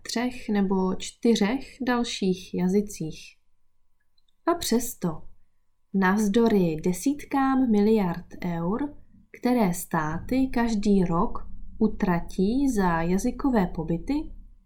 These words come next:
každý druhý Evropan nemluví anglicky. A dokonce i ti, kteří angličtinu ovládají,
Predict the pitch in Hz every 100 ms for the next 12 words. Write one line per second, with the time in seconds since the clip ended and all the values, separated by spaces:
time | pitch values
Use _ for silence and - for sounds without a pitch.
0 | _ _ _ _ - 294 285 254 285 285
1 | 220 240 262 208 156 - 247 262 226 208
2 | - 175 180 240 285 - - - - -
3 | 277 311 277 247 220 202 196 202 202 233
4 | - - 170 - - - - - - -
5 | _ _ - 185 170 160 165 202 202 240
6 | 240 240 - 190 247 247 185 - - 180
7 | 175 302 359 - 240 226 208 190 185 185
8 | 214 - - - 302 226 - 170 170 156
9 | 156 160 156 160 190 269 302